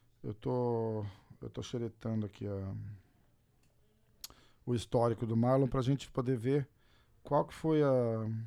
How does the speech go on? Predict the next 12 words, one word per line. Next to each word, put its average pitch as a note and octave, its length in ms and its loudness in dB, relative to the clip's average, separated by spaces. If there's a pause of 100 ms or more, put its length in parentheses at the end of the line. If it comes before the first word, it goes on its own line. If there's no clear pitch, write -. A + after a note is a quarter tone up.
(1160)
qual C3 180 0
que - 100 -14
foi D3 240 0
a, B2+ 40 4
a A#2 380 0
luta A#2 380 -2
dele, G2+ 320 -4
ó. G2 100 -6 (760)
World G#2 240 -6
Series G2+ 280 -8
of G2 120 -14
Fighting, F3+ 960 4